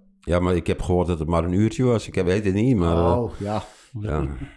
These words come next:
Speaker 1: Ja, kijk,
Speaker 2: Ja,
Speaker 1: je
Speaker 2: open
Speaker 1: kan wel,
Speaker 2: blijven, moet je open
Speaker 1: ja, maar
Speaker 2: blijven.
Speaker 1: je kan wel open blijven als er dan niemand komt omdat ze allemaal bang zijn dat ze, hè,
Speaker 2: Ja. Kijk,
Speaker 1: dat ze
Speaker 2: dat
Speaker 1: een bekeuring krijgen of zo, ja. Nee, maar, eh, ik denk met, eh, een bond voor tattoo-, voor tattooartiesten.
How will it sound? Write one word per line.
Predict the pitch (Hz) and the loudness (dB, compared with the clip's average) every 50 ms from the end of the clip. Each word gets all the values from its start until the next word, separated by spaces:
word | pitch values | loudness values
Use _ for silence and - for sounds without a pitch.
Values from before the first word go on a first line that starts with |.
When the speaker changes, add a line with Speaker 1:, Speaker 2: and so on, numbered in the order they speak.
| _ _ _ _ - - | _ _ _ _ -10 -6
Speaker 1:
Ja, | - 85 87 82 80 - - | -2 0 0 0 0 -2 -4
kijk, | - 95 87 | -4 -2 2
Speaker 2:
Ja, | 123 | 6
Speaker 1:
je | 143 | 6
Speaker 2:
open | 180 | 6
Speaker 1:
kan | 196 - | 6 6
wel, | 107 - | 4 6
Speaker 2:
blijven, | 220 214 220 214 | 6 6 6 6
moet | 220 233 | 6 6
je | 214 | 6
open | 185 165 | 6 6
Speaker 1:
ja, | 143 | 4
maar | 127 123 | 4 4
Speaker 2:
blijven. | 123 127 113 110 113 110 | 4 6 6 6 4 4
Speaker 1:
je | 113 | 2
kan | 120 117 | 2 2
wel | 113 113 113 | 4 4 4
open | 110 117 - - 113 | 4 4 2 0 -2
blijven | 95 107 104 101 95 85 | 0 2 4 4 2 2
als | 101 98 85 | 0 -2 -2
er | 101 | 0
dan | 98 104 104 | 0 2 2
niemand | 104 107 101 98 98 - | 2 2 2 0 -2 0
komt | - 117 107 98 - | -2 -2 -2 0 -2
omdat | 107 104 101 95 - | -2 -2 -2 0 0
ze | 110 | 0
allemaal | 104 98 98 90 | 0 0 0 0
bang | 87 101 101 101 98 | 0 0 0 0 0
zijn | 107 101 | 0 0
dat | 98 95 90 | 0 0 0
ze, | - 107 | 0 0
hè, | 104 101 101 101 101 120 135 135 139 | 0 2 2 2 2 2 2 2 0
Speaker 2:
Ja. | 135 127 120 131 - | -2 -2 -6 -6 -2
Kijk, | - 92 90 - 104 95 - 107 104 | -2 -2 0 0 0 0 0 -2 -4
Speaker 1:
dat | |
ze | - 98 | -4 -4
Speaker 2:
dat | 123 123 | -2 -2
Speaker 1:
een | 95 | -2
bekeuring | 92 - 104 120 127 135 127 123 | -2 0 2 2 2 2 2 0
krijgen | - 120 107 95 95 90 98 | 2 2 2 2 2 0 -2
of | 87 - | -4 0
zo, | 98 95 107 113 | 0 2 2 2
ja. | 90 76 69 67 69 71 73 73 71 - - - _ _ _ - - - - - - _ _ | 2 2 2 2 0 0 0 -2 -4 -6 -14 -20 _ _ _ -20 -20 -20 -20 -20 -20 _ _
Nee, | - 87 87 87 85 | -4 -2 0 0 2
maar, | 85 85 78 80 78 73 | 2 2 0 0 0 0
eh, | 80 85 85 85 87 85 82 82 80 76 73 - - - - - _ _ - - | 0 2 2 2 2 2 0 0 -2 -2 -6 -8 -14 -18 -20 -20 _ _ -18 -10
ik | - 82 82 80 | -8 -6 -2 0
denk | 90 90 87 - | 0 0 0 0
met, | 98 92 82 - - | -2 -2 -2 -2 -2
eh, | 90 87 - | -2 -2 -2
een | - 95 90 85 85 82 78 73 - | -2 -2 0 0 0 -2 -2 -4 -2
bond | - 87 85 90 85 - | -2 -2 -2 -2 -4 -4
voor | - 90 90 85 - | -2 -2 -2 -2 -2
tattoo-, | - 95 87 - - 90 90 85 - 85 82 - | -2 -4 -2 -2 -2 0 0 0 -2 -6 -12 -14
voor | - - - - - 82 - | -16 -20 -10 -6 -6 -6 -2
tattooartiesten. | - 101 95 - - 98 92 92 85 - - 98 92 85 - - 92 85 82 80 | -2 -2 -2 -2 -2 -2 0 -2 -2 0 0 0 0 0 -2 -4 -4 -2 -4 -4